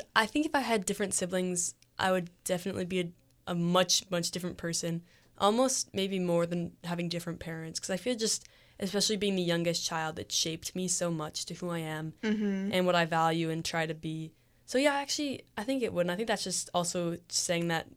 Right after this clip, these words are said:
Speaker 1: nurture beats nature too as well. <laughs> Uh, but I really do think that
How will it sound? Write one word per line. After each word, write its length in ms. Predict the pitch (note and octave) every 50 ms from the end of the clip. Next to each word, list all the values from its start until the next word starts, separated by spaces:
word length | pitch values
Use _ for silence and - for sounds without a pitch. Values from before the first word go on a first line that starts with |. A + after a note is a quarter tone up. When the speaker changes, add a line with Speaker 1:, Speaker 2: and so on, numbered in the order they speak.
| _ _
Speaker 1:
nurture 560 | - F3+ E3+ E3+ E3+ - - E3+ E3 D#3+ D#3+ - - - - - - _ -
beats 240 | - E3+ E3+ - -
nature 340 | E3 E3 D#3+ D#3+ - D#3+ D#3
too 200 | - - E3 D#3+
as 140 | D#3 D#3 D#3+
well. 320 | D#3 D#3+ D#3 D#3 D#3 D#3 _
<laughs> 60 | _ - - _ _ - _ -
Uh, 180 | G3+ A#3 A3+ G#3
but 140 | F3+ G#3
I 100 | G3+ G3+ G3+
really 240 | F#3+ F#3 G3 G3 F#3+
do 200 | E3+ F3+ E3+ E3+
think 240 | E3+ E3+ E3 E3+
that 240 | - D#3+ D#3+ - -